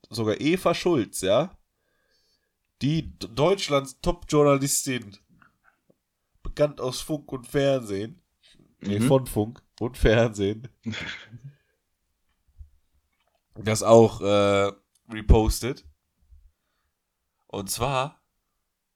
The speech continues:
Speaker 1: dass ma-, dass es keine Tornados gab, bis es Kreisverkehre gab. Dass durch Kreisverkehre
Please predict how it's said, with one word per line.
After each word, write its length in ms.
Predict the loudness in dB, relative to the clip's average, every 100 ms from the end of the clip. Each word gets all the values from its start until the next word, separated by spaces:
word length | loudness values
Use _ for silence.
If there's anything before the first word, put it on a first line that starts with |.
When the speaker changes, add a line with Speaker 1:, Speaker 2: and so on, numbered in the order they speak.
| _ _ _ _ -20 _ _ _ _ _ _ 2
Speaker 1:
dass 240 | 4 6
ma-, 140 | 4 0
dass 240 | 0 -4
es 160 | -4 -8
keine 400 | -2 0 0 -2
Tornados 680 | 0 0 2 0 0 -4 -4
gab, 480 | -2 0 -2 -6 -10 _ _ _ _ _ _ _ _ _ _ _ _ _ _ _ _ _ _ _ _ _
bis 300 | 8 8 4
es 260 | 2 2 -2
Kreisverkehre 920 | 4 4 4 2 0 0 0 -2 -2
gab. 460 | -6 -6 -6 -4 -6 _ _ _ _ _ _ _ _ _ _ _ _ _ _ _ _ _ _ _ _ _ _ _ 2
Dass 200 | 2 2
durch 220 | -2 -2
Kreisverkehre 960 | 2 2 2 0 -2 0 2 2 -2